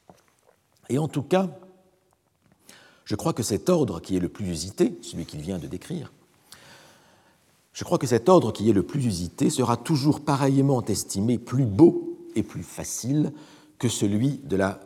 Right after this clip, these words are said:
bibliothèque ambrosienne et de quelques autres, où tous les livres sont pêle-mêlés, hein, j'adore ce mot, pêle-mêlés,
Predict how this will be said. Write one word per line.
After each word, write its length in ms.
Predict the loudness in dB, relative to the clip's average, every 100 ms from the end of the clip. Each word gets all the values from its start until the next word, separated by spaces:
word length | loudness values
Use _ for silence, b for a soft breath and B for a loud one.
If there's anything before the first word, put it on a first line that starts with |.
| -6
bibliothèque 800 | -4 -2 0 -2 -2 -4 -6 -8
ambrosienne 880 | -6 -4 -2 -4 -4 -6 -6 -10 -12 _ _ _ _ _
et 80 | -8
de 100 | -4
quelques 440 | -2 -2 -2 -6
autres, 400 | -6 -6 -10 -16 -18 _ b b b b b -2
où 140 | -2
tous 180 | 0 2
les 120 | 2
livres 340 | 2 -2 -4 -8
sont 260 | -6 -8
pêle-mêlés, 640 | -2 0 0 0 -2 -4 -8
hein, 80 | -16 -12
j'adore 340 | -12 -12 -14
ce 80 | -18
mot, 180 | -18 -20 _ -14
pêle-mêlés, 460 | -12 -14 -16 -20